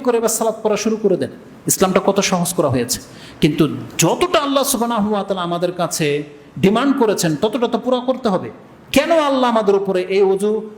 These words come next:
ব্যবস্থা ফরজ করেছেন, গোসল ফরজ করেছেন? আল্লাহ সূরা মায়দায় সে কথাটা, সে হিকমতটা বলেছেন। আল্লাহ সুবহানাহু ওয়া তাআলা বলেছেন, "মা ইউরিদুল্লাহু লিয়াজআলা আলাইকুম মিন হারাজ।"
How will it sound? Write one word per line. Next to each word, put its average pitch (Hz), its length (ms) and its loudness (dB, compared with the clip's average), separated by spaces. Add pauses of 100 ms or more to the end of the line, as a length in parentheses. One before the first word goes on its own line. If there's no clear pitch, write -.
ব্যবস্থা 180 400 2
ফরজ 160 320 -2
করেছেন, 143 360 0
গোসল 175 280 0
ফরজ 156 300 0
করেছেন? 165 360 -2 (280)
আল্লাহ 165 200 2
সূরা 165 220 0
মায়দায় 175 480 0
সে - 240 -2
কথাটা, 160 300 -2
সে 160 140 -2
হিকমতটা 233 560 2
বলেছেন। 165 440 -2 (300)
আল্লাহ 180 180 2
সুবহানাহু 233 320 2
ওয়া 240 80 0
তাআলা 233 140 -2
বলেছেন, 208 360 -2 (280)
"মা 269 280 2
ইউরিদুল্লাহু 269 960 2
লিয়াজআলা 240 800 0
আলাইকুম 226 800 0
মিন 208 200 2
হারাজ।" 320 640 2